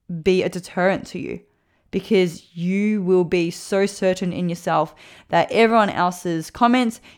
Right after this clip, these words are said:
you'll just recognize that it's their projection, it's their opinion, which really,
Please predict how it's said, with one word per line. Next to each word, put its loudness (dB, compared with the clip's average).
you'll 2
just -4
recognize 0
that -4
it's -10
their 0
projection, -4
it's -8
their 4
opinion, -2
which -6
really, 0